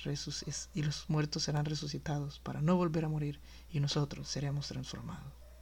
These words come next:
Primera Corintios quince, cincuenta y uno y cincuenta y dos. Cuando estas cosas comiencen a suceder, anímense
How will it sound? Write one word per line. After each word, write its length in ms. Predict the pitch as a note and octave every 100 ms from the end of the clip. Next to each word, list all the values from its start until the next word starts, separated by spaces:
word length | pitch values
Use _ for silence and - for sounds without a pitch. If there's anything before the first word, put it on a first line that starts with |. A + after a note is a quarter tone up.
| - -
Primera 300 | D3+ D3 C3+
Corintios 500 | C#3 C#3 C#3 C#3+ -
quince, 420 | F3 D#3+ - C#3 - - -
cincuenta 420 | - D3+ C#3 -
y 80 | D#3
uno 260 | D3+ D3+ -
y 100 | D3+
cincuenta 440 | B2+ C3+ A2+ C3
y 60 | A2
dos. 280 | - - - - - - - -
Cuando 200 | F3+ G3+
estas 260 | A3+ F#3
cosas 380 | - D#3 D3+ D3+
comiencen 440 | D#3 D3+ D3+ C#3+ C#3
a 60 |
suceder, 480 | C3+ C3+ B2 C#3 D3 - -
anímense 560 | D3 D#3 D#3+ D3+ -